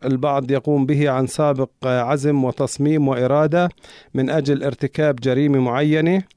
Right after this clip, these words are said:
نحن بنتحدث عن هاي الشريحة، آه، بكل ألم، ولكن نقف ضدها بكل حزم، آه، كقوة أمن وكمجتمع. آه، فبالتالي، آه، التعاون ما بيننا من أجل محاصرة، آه، هذه الشريحة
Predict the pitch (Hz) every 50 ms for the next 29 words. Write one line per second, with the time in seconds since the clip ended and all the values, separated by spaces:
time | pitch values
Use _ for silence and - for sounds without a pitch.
0 | _ - 143 131 - 151 143 139 135 127 135 135 - - - 180 160 143 151 139
1 | - 143 139 131 127 151 151 147 143 - - - 139 135 151 151 - - 160 165
2 | 180 185 - - - - - - - - - 143 139 139 135 135 139 - - 147
3 | 135 - 143 151 156 165 175 196 196 190 - - - - - _ - 135 135 143
4 | 156 165 - - 175 175 165 156 165 170 - - 165 165 - - - - 139 160
5 | 165 139 143 151 170 170 175 143 147 - - 160 151 143 - - 165 139 117 107
6 | 98 104 120 - - - - - - _ - 123 123 123 123 - - 139 127 -
7 | - 160 156 151 151 170 175 180 185 208 226 208 190 _ - 147 147 151 151 -
8 | - 175 170 170 151 131 - 143 123 117 110 107 - - _ - - - - -
9 | - - 139 135 135 131 - - 156 147 151 139 _ - 190 196 202 190 190 180
10 | 185 185 180 - - 143 139 139 143 135 - - - 151 139 160 185 185 180 165
11 | 160 156 151 147 147 143 139 170 175 175 180 175 180 190 196 185 - 143 165 -
12 | - 160 170 147 160 151 147 135 135 127 - - 185 190 175 - - 151 139 135
13 | 123 - _ - - - 135 139 135 131 139 156 160 156 147 - - - 156 156
14 | 170 165 - - 147 139 120